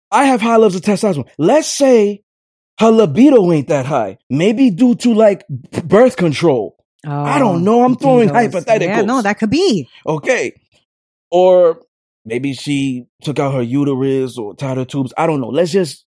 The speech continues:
Speaker 1: let's just imagine.
Speaker 2: Okay.
Speaker 1: Just throw imaginary, okay?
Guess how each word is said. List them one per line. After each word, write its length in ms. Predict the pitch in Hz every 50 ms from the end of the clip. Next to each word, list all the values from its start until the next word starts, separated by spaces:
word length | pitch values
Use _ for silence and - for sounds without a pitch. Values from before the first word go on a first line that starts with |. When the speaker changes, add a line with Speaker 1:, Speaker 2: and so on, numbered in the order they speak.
| _ _ _
Speaker 1:
let's 160 | 151 170 151
just 160 | 190 175 135
imagine. 540 | 165 151 147 147 143 135 113 117 90 80 - _ _ _ _ -
Speaker 2:
Okay. 280 | 143 156 147 - 143 135
Speaker 1:
Just 300 | 170 185 175 160 - -
throw 260 | 214 202 196 185 170
imaginary, 600 | - 190 190 196 190 175 151 156 135 113 87 - -
okay? 240 | 120 139 139 156